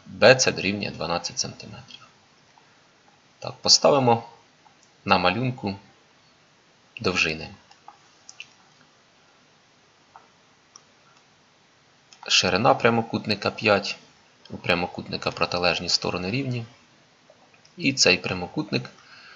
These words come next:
жовтого кольору теж має таку саму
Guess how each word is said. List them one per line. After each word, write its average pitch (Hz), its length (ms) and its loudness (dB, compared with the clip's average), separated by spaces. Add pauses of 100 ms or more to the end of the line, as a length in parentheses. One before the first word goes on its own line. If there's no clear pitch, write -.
(300)
жовтого 107 480 0
кольору 98 400 -2
теж - 260 -2
має 98 340 -4 (1000)
таку - 300 -6
саму 104 480 2